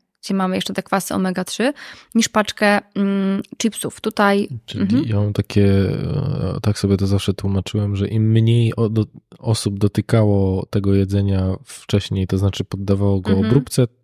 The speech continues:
Speaker 2: tym jest zdrowsze.
Speaker 1: Tak można powiedzieć, ale też nie chcę demonizować na przykład rzeczy, które są w puszkach, na przykład takie sardynki, e, czy ciecierzyca, no bo, mm, tutaj zawsze kontekst ma znaczenie i porównanie, tak?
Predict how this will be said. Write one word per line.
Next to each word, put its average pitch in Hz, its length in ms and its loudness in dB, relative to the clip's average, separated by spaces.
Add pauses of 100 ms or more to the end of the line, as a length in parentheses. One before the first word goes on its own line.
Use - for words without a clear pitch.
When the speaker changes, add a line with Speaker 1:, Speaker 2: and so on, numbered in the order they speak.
Speaker 2:
tym 110 400 -2 (120)
jest 101 220 -2
zdrowsze. 90 540 -4 (760)
Speaker 1:
Tak 320 200 -2
można 269 280 2
powiedzieć, 208 600 -2
ale 233 180 0
też - 220 -4
nie 254 120 2
chcę - 160 -10
demonizować 233 720 0
na 240 60 -2
przykład 220 180 -2
rzeczy, 226 240 -2
które 220 220 -2
są 247 160 0
w - 60 -10
puszkach, - 400 -4
na 196 80 -2
przykład - 180 -8
takie 202 240 -4
sardynki, 190 800 -2
e, 208 180 0
czy - 160 -10
ciecierzyca, 202 500 -2
no 208 140 -2
bo, 208 400 0 (140)
mm, - 100 -14 (560)
tutaj 226 220 2
zawsze 247 240 -2
kontekst 240 460 -2
ma 214 100 2
znaczenie 226 420 0
i 240 100 -6
porównanie, 208 560 0
tak? 214 340 -2